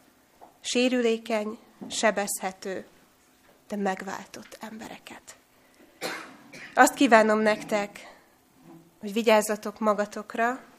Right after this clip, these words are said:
és vigyázzatok egymásra. Cserépedények vagyunk, de kincset őrzünk. És ezt a kincset adjuk tovább. Ezért nem mindegy, hogyan bánunk egymással.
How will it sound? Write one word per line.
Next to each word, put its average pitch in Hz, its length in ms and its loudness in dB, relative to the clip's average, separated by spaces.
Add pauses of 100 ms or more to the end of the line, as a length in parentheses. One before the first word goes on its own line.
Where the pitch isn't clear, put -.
(300)
és - 160 -8
vigyázzatok 196 680 -4
egymásra. 196 760 -8 (1200)
Cserépedények 208 800 2
vagyunk, 202 640 -8
de 202 140 -2
kincset 196 640 -6
őrzünk. - 640 -12 (560)
És - 160 -6
ezt 208 160 -6
a 214 40 -8
kincset 202 440 -8
adjuk 190 320 -14
tovább. 190 420 -12 (360)
Ezért 233 280 6
nem 254 200 10
mindegy, 220 440 6
hogyan 196 360 -4
bánunk 185 400 -8
egymással. - 800 -10